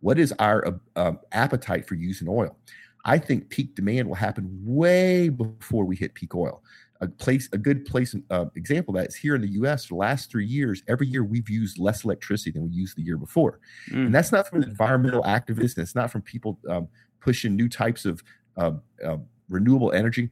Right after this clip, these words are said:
Speaker 1: That's because our houses have gotten more energy efficient. It's because we're now using tablets instead of cathode ray tubes. Our light bulbs have gotten better. We're over the hump. And we've actually used less crude oil every year. China's now the number one consumer.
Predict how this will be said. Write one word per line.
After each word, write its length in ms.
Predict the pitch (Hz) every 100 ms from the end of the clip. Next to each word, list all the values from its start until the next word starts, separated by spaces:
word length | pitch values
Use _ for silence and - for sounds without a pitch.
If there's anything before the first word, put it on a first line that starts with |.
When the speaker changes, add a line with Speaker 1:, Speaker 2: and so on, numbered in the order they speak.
| _ _
Speaker 1:
That's 180 | - 139
because 240 | - 139 110
our 80 |
houses 400 | 80 85 113 147
have 120 | 147 147
gotten 220 | 147 -
more 160 | 120
energy 260 | 120 123 120
efficient. 440 | 107 - 117 - -
It's 120 | - -
because 220 | 95 -
we're 60 |
now 140 | 90 98
using 300 | 101 101 80
tablets 520 | - 113 117 123 -
instead 200 | - 104
of 60 | 98
cathode 320 | 101 107 101
ray 160 | 101
tubes. 360 | 101 104 101 98 _ _ -
Our 100 | 78
light 220 | 87 -
bulbs 200 | 131 123
have 100 | 117
gotten 240 | 107 -
better. 360 | 101 101 98 95 - - _
We're 200 | - 135 -
over 300 | 123 139 131
the 120 | 104
hump. 400 | 98 117 - - - - -
And 100 | 104
we've 180 | 143 156
actually 380 | 127 139 151
used 340 | 123 101 107 87
less 240 | 90 123
crude 280 | - - 151
oil 260 | 165 185 -
every 220 | 80 165
year. 280 | 165 55 -
China's 400 | - 110 156 131
now 100 | 98
the 80 | 92
number 200 | 92 95
one 100 | 92
consumer. 460 | - - 147 101